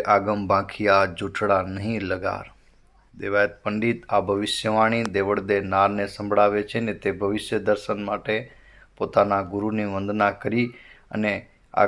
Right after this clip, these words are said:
પરંપરા એને ગુરુ પાસેથી મળી એવું કહેવાય છે મિત્રો. હા મિત્રો, દેવાયત પંડિત એક એવા સંત કે જેની સદીઓ પહેલાંની ભવિષ્યવાણી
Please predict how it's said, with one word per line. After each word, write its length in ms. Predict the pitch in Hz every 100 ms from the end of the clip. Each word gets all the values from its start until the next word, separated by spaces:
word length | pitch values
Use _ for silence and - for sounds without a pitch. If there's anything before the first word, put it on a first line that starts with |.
| -
પરંપરા 580 | - 107 110 117 110 110
એને 240 | 107 104 101 92
ગુરુ 200 | - 113 120
પાસેથી 500 | 117 104 107 90 95
મળી 340 | 98 92 90 - _ -
એવું 220 | 101 95
કહેવાય 320 | - 92 92
છે 160 | 90 98
મિત્રો. 360 | 90 92 - - - _ _ _ _ _ _ - -
હા 140 | - 104
મિત્રો, 340 | 104 98 98
દેવાયત 460 | 92 101 110 113 -
પંડિત 400 | 120 120 123 127 -
એક 100 | 123 113
એવા 260 | 110 113
સંત 320 | 110 - 123 120
કે 160 | 120 101
જેની 280 | 113 110
સદીઓ 480 | 104 - 101 117 123
પહેલાંની 540 | 117 107 98 98 101 92
ભવિષ્યવાણી 720 | 101 101 - 98 95 92 92